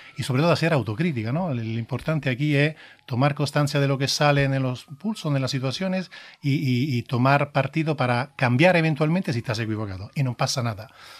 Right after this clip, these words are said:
También el, el, el reconocer el error es un paso para mí muy importante, que dentro de cada compañía el, la tolera-,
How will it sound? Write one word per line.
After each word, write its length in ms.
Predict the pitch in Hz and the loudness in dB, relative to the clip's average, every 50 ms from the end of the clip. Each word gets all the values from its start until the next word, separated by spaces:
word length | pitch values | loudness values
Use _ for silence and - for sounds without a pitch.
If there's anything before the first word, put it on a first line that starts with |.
| - - - | -20 -10 -6
También 360 | - 120 120 131 143 143 147 | -4 0 2 4 6 6 6
el, 160 | 143 139 139 | 6 6 6
el, 460 | 139 139 135 135 151 143 131 127 127 | 4 4 4 2 0 0 -2 0 0
el 280 | 131 143 151 131 127 123 | -2 -2 -2 -2 -2 0
reconocer 520 | 123 123 135 127 131 127 123 - - 160 151 | 0 0 0 0 2 0 0 0 0 0 0
el 140 | 151 143 135 | 2 2 2
error 320 | 127 123 143 147 156 - - - - - - - - - - _ | 2 2 2 0 0 -2 -10 -20 -20 -20 -20 -20 -20 -20 -18 _
es 160 | - 139 113 | -8 -4 -2
un 80 | 123 123 | 0 2
paso 300 | - 147 147 - - 135 | 2 2 2 2 2 0
para 100 | 139 135 | 2 2
mí 140 | 143 143 139 | 4 4 4
muy 80 | 139 | 4
importante, 520 | 135 127 - 123 - - 151 151 139 - 120 | 4 2 0 -2 0 0 0 0 0 0 0
que 80 | 117 | 0
dentro 220 | 117 127 123 131 117 | 0 0 -2 -2 -2
de 60 | 127 | -2
cada 160 | 120 123 120 | -2 0 0
compañía 520 | 123 123 120 - 120 123 131 135 135 135 | 0 -2 -2 0 0 0 2 2 2 0
el, 120 | 131 113 110 | 0 -2 -2
la 80 | 113 | -4
tolera-, 280 | - - 113 113 120 | -4 -6 -6 -6 -6